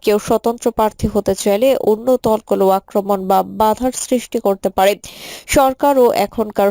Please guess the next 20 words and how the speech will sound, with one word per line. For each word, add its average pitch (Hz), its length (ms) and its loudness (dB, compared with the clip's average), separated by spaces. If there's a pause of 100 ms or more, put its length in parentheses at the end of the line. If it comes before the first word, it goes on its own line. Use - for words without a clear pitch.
(120)
সক্রিয় 269 320 0 (120)
দলগুলো 202 400 0
আওয়ামী 190 360 -2
লীগের 190 300 0 (120)
মিত্র 214 240 -2 (180)
দলগুলোকে 233 480 -2 (120)
বাদ 196 220 0
দিয়ে 196 140 4 (180)
একতরফা - 440 -4 (100)
নির্বাচনের 233 520 -2 (140)
প্রক্রিয়া 208 400 0 (100)
শুরু 208 240 -2
করেছে 190 280 -2 (100)
বলে 196 180 2 (580)
দলটির 233 320 2 (100)
অভিযোগ। 202 340 0 (280)
সে 240 180 2
কারণে 247 240 -2 (140)
দলটির 196 380 0
আন্তর্জাতিক 208 460 -2